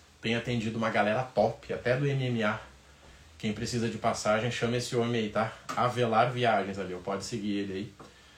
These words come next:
Total confiança, tem o meu Whats, tem o Whats do César, a gente conversa e auxilia em tudo aí, tá? Avelar Viagens ali com a gente, ó. Pode seguir lá, gente. "Marrone, uma agência pra comprar minha passagem." Chama o Avelar lá.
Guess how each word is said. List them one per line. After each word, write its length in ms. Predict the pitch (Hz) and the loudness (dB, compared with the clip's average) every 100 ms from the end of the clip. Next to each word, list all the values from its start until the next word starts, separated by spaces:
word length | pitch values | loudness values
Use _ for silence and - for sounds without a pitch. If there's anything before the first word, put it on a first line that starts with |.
| - - _ | -20 -20 _
Total 380 | 117 - 117 123 | -6 4 4 6
confiança, 640 | 135 - 110 110 127 - | 2 2 2 2 0 -4
tem 220 | - 113 | -2 0
o 20 | 120 | 2
meu 160 | 113 | 2
Whats, 380 | 95 104 123 - | 4 4 2 -4
tem 160 | 113 110 | -6 -2
o 60 | |
Whats 240 | 104 110 - | 0 -2 -6
do 100 | 104 | -10
César, 400 | - 101 104 120 | -4 -2 -2 -2
a 20 | |
gente 200 | 110 - | -6 -8
conversa 560 | 110 98 101 104 - | -6 -2 -2 -2 -6
e 60 | 107 | -6
auxilia 440 | 107 - 110 107 | -8 -8 -8 -6
em 60 | 120 | -6
tudo 260 | - 107 92 | -6 -6 -6
aí, 100 | 90 - | -8 -2
tá? 260 | 107 143 - - | -2 -2 -8 -2
Avelar 480 | 113 117 113 110 127 | 0 2 2 2 2
Viagens 440 | 123 107 101 107 | 2 2 2 -2
ali 120 | 101 101 | -6 -4
com 120 | 107 | -2
a 60 | |
gente, 300 | 107 90 - | -2 -4 -8
ó. 60 | 87 - - - - - - - - - | -8 -8 -12 -14 -20 -20 -16 -16 -16 6
Pode 260 | 120 139 | 6 8
seguir 220 | - 160 | 4 6
lá, 180 | 151 110 | 8 8
gente. 240 | 101 85 143 | 6 2 6
"Marrone, 440 | 160 165 226 226 | 8 10 10 10
uma 120 | 208 | 10
agência 400 | 190 147 208 214 | 8 6 6 6
pra 140 | 202 196 | 4 4
comprar 260 | 196 180 | 4 6
minha 140 | 185 180 | 8 8
passagem." 520 | 180 - 139 110 87 | 6 6 4 4 -2
Chama 260 | - 135 135 | 0 2 4
o 20 | |
Avelar 400 | 131 127 110 101 | 4 4 6 4
lá. 140 | 85 | 2